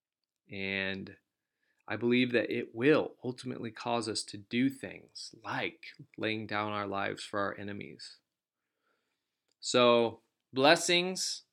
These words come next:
Hope this encourages you today. Let's pray for the missionaries that are currently in the Muslim world, laying down their lives. Let's pray for the church, those Muslims who've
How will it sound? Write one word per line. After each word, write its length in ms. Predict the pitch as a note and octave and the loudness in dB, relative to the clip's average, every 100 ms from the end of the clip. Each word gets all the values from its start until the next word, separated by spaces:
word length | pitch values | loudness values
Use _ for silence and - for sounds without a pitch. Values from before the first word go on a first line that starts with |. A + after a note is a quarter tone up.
| _ _ _ - | _ _ _ -8
Hope 160 | B2 A#2+ | -8 -4
this 200 | B2 - | -4 -4
encourages 680 | A2 - B2+ C3 B2 B2+ B2 | -6 0 2 4 2 -2 0
you 140 | B2+ | 0
today. 580 | B2 B2 B2 B2+ C3 C#3+ _ _ _ _ _ _ | 0 2 4 4 2 -6 _ _ _ _ _ _
Let's 300 | - A2+ - - | -6 -6 -6 -14
pray 480 | - B2+ B2 C3+ C#3+ | -12 -2 2 2 2
for 300 | C#3 C3 A2+ | -2 -6 -4
the 100 | G#2 | -6
missionaries 920 | G2+ A2+ A#2 - B2 A#2 B2 B2+ B2+ | -6 -6 -6 -4 -4 -2 -2 -4 -6
that 160 | G#2+ F#2 | -8 -8
are 160 | F2+ - | -10 -12
currently 640 | - B2+ C3 B2 A2+ G2+ | -10 -4 -2 -2 -6 -10
in 200 | F#2 A2+ | -8 -4
the 60 | B2+ | 0
Muslim 380 | C3 C3 C3 B2 | 2 2 2 2
world, 380 | B2 B2+ B2+ C3 _ _ | 2 2 -2 -8 _ _
laying 340 | G#2+ A2 A#2+ A2+ | -2 0 0 2
down 260 | G#2+ G2+ | 2 2
their 180 | G#2+ A#2+ | 0 2
lives. 400 | A#2+ A#2+ A#2+ A#2 | 4 6 6 2
Let's 160 | G#2+ - | -8 -10
pray 240 | - A#2+ | -2 -2
for 160 | - G2+ | -2 -8
the 120 | F#2+ | -6
church, 840 | - - C3 D#3+ D#3+ - - - _ - - - - - _ _ | -6 2 4 4 2 -6 -6 -12 _ -20 -20 -20 -20 -20 _ _
those 240 | A#2+ A2 G#2+ | -8 -8 -6
Muslims 520 | G#2+ B2+ B2+ C3 B2 | 0 0 2 0 -2
who've 160 | G#2+ | -8